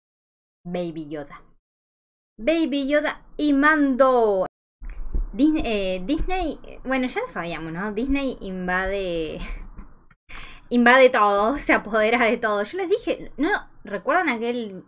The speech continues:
aquel día que les dije, "Disney es Dios"? Bueno, acá está la prueba. Salió, bueno, tuvo mucho éxito la serie de Mandalorian, por eso este año salió la segunda temporada, pero, pero se apoderó de todos los juegos.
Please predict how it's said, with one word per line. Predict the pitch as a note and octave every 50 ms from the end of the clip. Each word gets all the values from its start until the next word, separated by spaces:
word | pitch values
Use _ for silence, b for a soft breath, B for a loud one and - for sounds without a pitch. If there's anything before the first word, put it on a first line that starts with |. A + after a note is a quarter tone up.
| - F#3
aquel | E3+ E3+ G#3 G3+
día | G#3 A3+ A3
que | G#3
les | F#3 F#3 F3+
dije, | A3+ A#3 - B3+ G#3 F3+ F3+
"Disney | E3+ A3+ A#3+ B3 A#3+ A3 F#3+ F3+
es | F#3+
Dios"? | F3 F3+ F#3+ A3 C#4+ D4 - _
Bueno, | E3+ D#3+ D#3 D#3 D#3 - _ _ _ _ _ _ _ _ _ _ _ _
acá | G#3 G#3 - B3+
está | - A#3+
la | A3+ G#3+ G3+
prueba. | - F3+ E3 D#3 D3+ D#3+ B B B B B B B _ _ _ _ _ _ A#3+
Salió, | A3+ A3+ A#3 A#3+ A#3+ C#4 D4+ - -
bueno, | G#3+ A#3+ A#3 A3 G#3 G3+
tuvo | G#3 C4+ E4+ F4+
mucho | F#4 F4+ E4+ - D4
éxito | B3 B3 - - F#3+ - F#3 E3+
la | E3+ E3+
serie | - - F#3 E3 F3 F3 E3
de | E3
Mandalorian, | E3 E3+ E3 E3 E3+ E3+ F3 F#3+ G#3+ A3 A3 A#3+ B3 C4 C#4 C#4 B B B B B B _
por | - G3 F#3+
eso | F#3 F3+ A3
este | - - G#3+
año | G#3 G#3 G#3+ G#3
salió | - F#3+ F#3 F#3+
la | G3 G3+
segunda | F#3+ G3+ F#3+ F#3+ F#3 F3+
temporada, | F#3 F3+ F3+ E3+ F#3+ F#3+ G3 G#3 A3 A#3+ D4+ E4+ B B B B B B B B _ _ _ _ _ _ _ _
pero, | A3 G#3 G3 G3 F#3+ - -
pero | - F#3+ F#3
se | F3 - F#3+
apoderó | F3 - - F3 F3 F3+ A#3+ D#4
de | F4
todos | D4 E4+ E4
los | E4 E4
juegos. | - E4+ F#4 E4 B3+ F3+ E3 - -